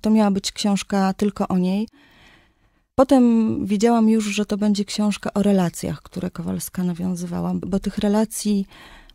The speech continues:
mm, miała trochę i, i głębokich, i ten sposób nawiązywania relacji mnie zainteresował, szczerość, e, w tym nawiązywaniu, kontaktu z drugą osobą i takie oddanie się, e, jakiś rodzaj,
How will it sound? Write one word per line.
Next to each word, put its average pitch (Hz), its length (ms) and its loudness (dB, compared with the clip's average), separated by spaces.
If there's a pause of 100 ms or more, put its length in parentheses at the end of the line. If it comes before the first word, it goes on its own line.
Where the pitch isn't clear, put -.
(140)
mm, 185 640 -4
miała 185 480 -4 (320)
trochę 202 560 0
i, 196 280 -4 (100)
i 202 60 -2
głębokich, 202 720 0
i 202 40 -6
ten 208 200 2
sposób 254 340 0
nawiązywania 208 640 2
relacji 214 640 0 (420)
mnie 214 240 6
zainteresował, 196 880 0
szczerość, 180 800 -2
e, 190 260 -4 (840)
w - 280 -20
tym 190 200 0
nawiązywaniu, 190 1080 0 (800)
kontaktu 196 440 2
z 190 60 -2
drugą 208 360 0
osobą 240 600 2
i 214 120 -4
takie 220 760 2
oddanie 214 720 4
się, - 260 -2
e, 208 800 0
jakiś 220 360 -2
rodzaj, 233 360 4